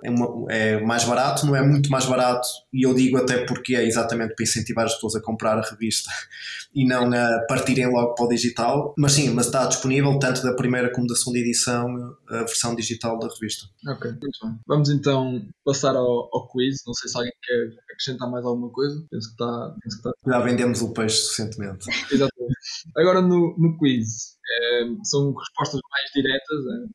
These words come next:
Speaker 2: respostas até com certo humor sempre, e peço-vos que sejam mais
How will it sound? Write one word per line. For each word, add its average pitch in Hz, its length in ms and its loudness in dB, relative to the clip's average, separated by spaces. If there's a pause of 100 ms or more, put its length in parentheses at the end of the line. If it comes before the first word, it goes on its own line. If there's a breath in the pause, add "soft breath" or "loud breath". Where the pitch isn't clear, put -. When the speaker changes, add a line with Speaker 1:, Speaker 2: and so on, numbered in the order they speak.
Speaker 2:
respostas - 320 -4
até 131 120 -4
com 127 160 -6
certo 120 340 -6
humor 127 280 -2
sempre, 139 440 -4
e 120 380 -2 (100)
peço-vos 139 420 -2
que - 80 -8
sejam 135 160 0 (120)
mais 131 220 -2